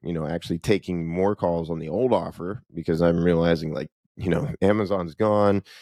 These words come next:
I, I'm not taking as many calls. Like, I need, I need to hustle. I need to make this happen. So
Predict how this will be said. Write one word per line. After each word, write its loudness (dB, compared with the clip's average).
I, 0
I'm -2
not 2
taking 2
as 0
many 0
calls. 2
Like, -6
I -6
need, 0
I -2
need 0
to 0
hustle. -2
I -6
need -8
to -8
make -8
this -16
happen. -2
So 2